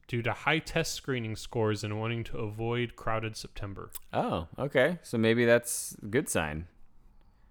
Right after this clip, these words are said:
Speaker 1: But yeah, this has got Oscar, uh, Isaac. It's got Ben Kingsley. Uh,
Speaker 2: So
Speaker 1: Nick,
Speaker 2: it's
Speaker 1: Nick Kroll in a surprisingly serious role.
Speaker 2: Um, well,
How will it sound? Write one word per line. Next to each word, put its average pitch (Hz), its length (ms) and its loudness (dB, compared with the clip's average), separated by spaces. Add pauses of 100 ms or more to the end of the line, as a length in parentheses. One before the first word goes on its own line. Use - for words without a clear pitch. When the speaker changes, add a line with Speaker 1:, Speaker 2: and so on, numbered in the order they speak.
(260)
Speaker 1:
But 117 120 0
yeah, 127 160 6
this 127 240 0
has 127 80 -12
got 120 240 4
Oscar, 113 600 0
uh, 98 220 -4
Isaac. 147 540 0
It's 113 160 -12
got 107 180 -6
Ben 104 260 -6
Kingsley. 147 760 0 (160)
Uh, 98 420 -4 (400)
Speaker 2:
So 123 140 0
Speaker 1:
Nick, 139 80 6
Speaker 2:
it's 113 200 -2
Speaker 1:
Nick 151 300 4
Kroll 156 640 4
in 117 100 -2
a 110 60 0
surprisingly 117 1080 2
serious 110 520 0
role. 110 380 0 (400)
Speaker 2:
Um, 98 760 0
well, 131 300 -4